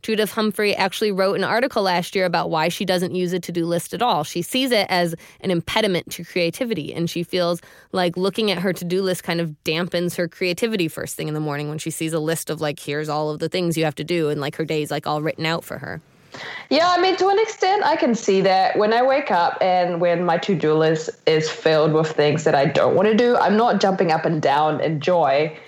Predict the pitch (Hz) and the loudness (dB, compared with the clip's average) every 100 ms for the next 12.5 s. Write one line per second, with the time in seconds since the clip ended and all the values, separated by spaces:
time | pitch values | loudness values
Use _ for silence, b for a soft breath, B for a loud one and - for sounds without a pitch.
0 | B B 220 440 440 381 285 240 226 208 | B B 2 4 4 4 4 4 4 2
1 | - 202 208 226 214 202 185 190 196 170 | 2 0 2 0 2 2 2 2 0 0
2 | 160 151 - 240 262 262 277 269 262 285 | 0 0 2 0 2 2 2 2 0 0
3 | 262 285 254 254 262 262 - 202 196 214 | 0 2 0 2 2 2 0 -2 2 2
4 | 190 190 196 196 - - 196 202 - 190 | 4 2 2 -2 -10 -2 0 2 2 2
5 | 196 226 208 202 - 180 170 170 165 - | 2 2 2 2 2 2 2 2 0 -2
6 | 156 151 - 175 190 214 196 170 214 202 | 0 0 2 0 2 2 2 2 2 2
7 | 196 185 170 165 165 160 160 143 156 156 | 2 2 2 2 0 0 2 2 2 0
8 | 135 87 - - 165 147 147 147 - B | 2 0 -2 -2 2 2 2 0 -6 B
9 | B B 262 330 349 370 277 220 180 160 | B B 2 4 4 4 4 4 4 2
10 | 165 165 - 156 156 151 143 - 165 160 | 2 2 -2 0 0 2 2 2 0 2
11 | 208 190 156 156 151 - 156 135 139 139 | 2 2 2 2 2 2 0 0 2 2
12 | 131 139 143 139 | 0 2 2 0